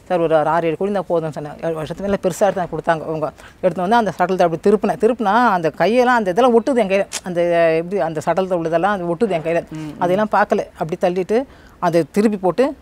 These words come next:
Speaker 1: அதுக்கப்புறம் அந்த சட-, சடலத்தை போட்டு இழுத்துன்னு வந்தேன்.
Speaker 2: தர, தர, தர.
Speaker 1: தர, தர, தர, தரன்னு இழுத்து, வேற என்ன பண்றது? அது எங்க அஞ்சாவது ரூம்ல இருக்குது
Speaker 2: ம், ம்.
Speaker 1: பாடி. அதுக்கப்புறம் நான் இதுக்கு வராண்டாவுக்கு இழுத்துன்னு வரணுமே, இழுத்துன்னு வரேன். அப்ப இழுத்துன்னு வந்ததுக்கப்புறம் இங்க போ-, போட்ட உடனே, "அம்மா, ரொம்ப நன்றிம்மா." நாங்க,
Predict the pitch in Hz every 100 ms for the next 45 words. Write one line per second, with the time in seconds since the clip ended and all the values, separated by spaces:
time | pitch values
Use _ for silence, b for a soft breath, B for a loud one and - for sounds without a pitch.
0 | - 185 170 170 196 175 160 160 170 190
1 | 180 - 165 156 254 254 294 233 196 185
2 | 190 b b _ - - - 170 175 151
3 | 151 147 202 196 196 185 175 165 190 220
4 | 247 233 220 226 233 302 220 190 165 151
5 | - 170 180 175 208 254 180 185 254 240
6 | 196 180 170 175 190 151 - - 160 165
7 | 147 156 175 180 151 - - _ - 156
8 | 170 180 156 165 147 147 151 170 254 226
9 | 160 147 170 247 233 185 208 226 196 170
10 | 160 185 160 b b - 247 240 202 196
11 | 208 - - - 175 180 220 240 202 180
12 | 202 196 196 185 233 196 165 151 - 170
13 | - 214 214 196 190 226 180 180 - -
14 | - 180 202 170 202 220 196 214 202 180
15 | 170